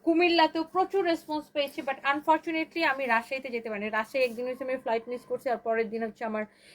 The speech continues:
ইমার্জেন্সি লন্ডনে ফ্লাই করা লাগে, that's why আমি যাইতে পারিনি। আর এই জন্য আমাদের প্ল্যান আছে রাজশাহীতে আমরা আবার ফেয়ার দিব। আর হচ্ছে, আহ, কুমিল্লা আমি যেদিন আসবো,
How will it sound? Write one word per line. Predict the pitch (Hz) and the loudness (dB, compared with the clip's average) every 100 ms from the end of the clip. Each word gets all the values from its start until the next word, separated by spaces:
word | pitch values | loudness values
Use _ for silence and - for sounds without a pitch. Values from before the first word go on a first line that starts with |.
| - | -10
ইমার্জেন্সি | 233 247 233 233 262 | 0 0 0 -2 0
লন্ডনে | 233 220 220 233 | 0 2 0 -2
ফ্লাই | 233 220 214 | 0 0 0
করা | 226 214 | 0 0
লাগে, | 196 196 | 0 0
that's | 196 196 226 | -2 -4 -6
why | 214 | -6
আমি | 202 | -4
যাইতে | 196 180 208 | -4 -4 -4
পারিনি। | 202 185 180 220 - - - - - - | -6 -6 -6 -8 -10 -18 -20 -20 -16 2
আর | 214 208 202 202 202 196 - - - - | 8 8 8 6 4 0 -10 -20 -18 -2
এই | 240 | 2
জন্য | 262 269 | 4 4
আমাদের | 269 262 277 | 4 6 6
প্ল্যান | 277 240 | 6 4
আছে | 247 262 | 4 4
রাজশাহীতে | 233 220 240 233 | 4 2 0 -2
আমরা | 220 208 190 | -2 0 2
আবার | 202 220 - | 2 2 2
ফেয়ার | 214 202 | 2 2
দিব। | 196 190 202 - _ - - - - | 0 -4 -4 -4 _ -20 -16 -14 0
আর | - 220 240 247 | 8 12 12 10
হচ্ছে, | 247 - 269 254 247 247 226 _ _ _ _ _ | 4 4 6 8 8 8 4 _ _ _ _ _
আহ, | 214 | -2
কুমিল্লা | 220 311 302 320 311 | 2 4 6 8 8
আমি | 294 285 | 8 6
যেদিন | 294 302 285 | 4 4 2
আসবো, | 254 269 233 285 330 480 | 2 2 2 6 6 6